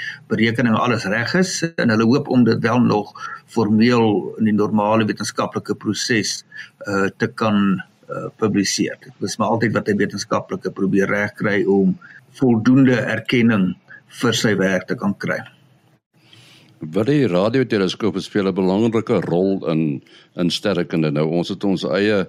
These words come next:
Speaker 2: eh, meerkatte natuurlik dan die, eh, eh, square kilometer array wat, eh,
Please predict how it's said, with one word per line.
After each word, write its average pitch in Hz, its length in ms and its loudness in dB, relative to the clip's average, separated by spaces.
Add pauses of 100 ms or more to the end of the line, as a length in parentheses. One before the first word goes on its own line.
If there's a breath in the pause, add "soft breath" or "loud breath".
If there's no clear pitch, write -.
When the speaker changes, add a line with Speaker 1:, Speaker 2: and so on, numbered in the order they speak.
(640 loud breath)
Speaker 2:
eh, 73 280 -4
meerkatte 90 800 0
natuurlik 80 600 -2
dan 80 280 0
die, 76 380 -2
eh, 73 280 -2 (600 loud breath)
eh, 92 320 -4
square 104 640 0 (100)
kilometer 92 720 0 (160)
array 80 760 0 (300)
wat, 73 240 -4 (140)
eh, 71 420 -2